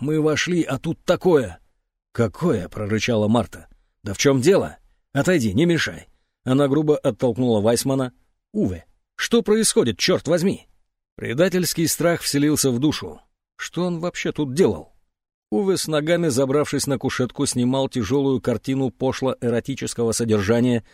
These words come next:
«Единственное украшение мрачной гостиной».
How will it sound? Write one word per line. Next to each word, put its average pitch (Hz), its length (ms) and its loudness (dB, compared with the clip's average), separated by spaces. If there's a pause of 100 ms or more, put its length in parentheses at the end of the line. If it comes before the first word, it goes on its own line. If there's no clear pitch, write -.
(180)
«Единственное 135 680 0
украшение 120 560 0
мрачной 110 400 0
гостиной». 104 600 -2